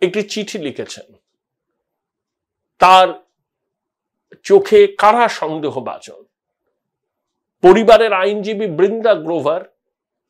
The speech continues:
সেই চিঠি প্রধান বিচারপতিকে তুলে দিয়েছেন। প্রধান বিচারপতি সিবিআই কে বলেছেন যে তিলোত্তমার বাবার লেখা চিঠিটা তদন্তের মোড় ঘুরিয়ে দিতে পারে, অনেক ক্লু পেতে পারেন, আপনারা কিন্তু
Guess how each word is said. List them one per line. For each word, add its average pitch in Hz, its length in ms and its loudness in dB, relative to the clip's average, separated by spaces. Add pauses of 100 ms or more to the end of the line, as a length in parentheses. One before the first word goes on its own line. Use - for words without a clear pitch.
(120)
সেই 190 220 -2
চিঠি 233 520 -10
প্রধান 185 440 -10
বিচারপতিকে 175 680 -8
তুলে 156 320 -8
দিয়েছেন। 190 460 -10
প্রধান 180 420 -10
বিচারপতি 175 640 -10
সিবিআই 170 440 -8
কে 170 140 -12
বলেছেন 160 520 -10 (640)
যে 156 440 -2 (380)
তিলোত্তমার 202 880 -2
বাবার 180 640 2
লেখা 160 640 -8
চিঠিটা 180 640 -8 (100)
তদন্তের 170 1000 -6
মোড় 196 440 4
ঘুরিয়ে 160 420 -10
দিতে 131 260 -12
পারে, 156 280 -6
অনেক 175 420 -8
ক্লু 208 280 -10
পেতে 147 300 -10
পারেন, 165 380 -8 (440)
আপনারা 165 420 -6
কিন্তু 185 500 -8